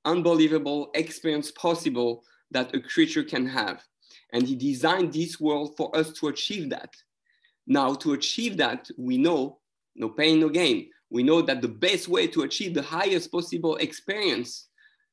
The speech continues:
that, that a human being can achieve, we need to go through, uh, effort, through earning our own, uh, closeness to God,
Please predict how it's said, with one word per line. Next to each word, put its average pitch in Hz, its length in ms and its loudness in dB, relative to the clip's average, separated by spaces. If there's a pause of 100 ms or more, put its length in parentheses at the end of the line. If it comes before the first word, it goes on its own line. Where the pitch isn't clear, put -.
(280)
that, 123 260 0
that 127 160 0
a 131 60 2
human 147 260 4
being 147 120 2
can 135 340 -2
achieve, 190 500 -4 (300)
we 127 180 4
need 151 400 6 (140)
to 135 100 -6
go 160 560 2 (920)
through, 170 420 4 (800)
uh, 123 320 0
effort, 165 540 -2 (400)
through 165 400 6 (480)
earning 185 600 2
our 143 360 -2
own, 165 540 0 (1040)
uh, 123 280 -2
closeness 165 460 -2
to 151 100 -6
God, 110 320 -6